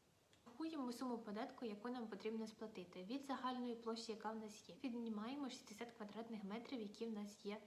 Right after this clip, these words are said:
допущені, і множимо на дев'яносто гривень. Виходить, тисячу вісімсот нам потрібно сплатити до бюджету. Податок за нерухоме майно, яке перебуває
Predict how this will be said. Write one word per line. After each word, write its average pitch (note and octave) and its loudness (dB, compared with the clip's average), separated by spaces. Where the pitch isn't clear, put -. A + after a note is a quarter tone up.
допущені, G3+ 0
і A#3+ 2
множимо A#3+ 4
на G#3+ 2
дев'яносто A3 2
гривень. F#3+ -4
Виходить, G#3 -2
тисячу D#4+ 2
вісімсот C#4 0
нам C#4 0
потрібно A#3+ 0
сплатити A#3 0
до G#3+ 0
бюджету. - -2
Податок C#4 2
за B3+ 4
нерухоме B3+ 4
майно, B3 4
яке G3+ 0
перебуває G#3+ 2